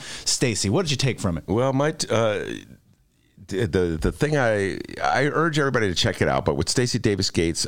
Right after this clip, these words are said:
Speaker 2: addressed a couple points, uh, right up front was whether this, the, the,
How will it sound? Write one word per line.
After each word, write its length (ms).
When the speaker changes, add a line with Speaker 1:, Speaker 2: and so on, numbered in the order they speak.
Speaker 2:
addressed 520
a 60
couple 280
points, 560
uh, 280
right 160
up 80
front 320
was 400
whether 440
this, 420
the, 380
the, 340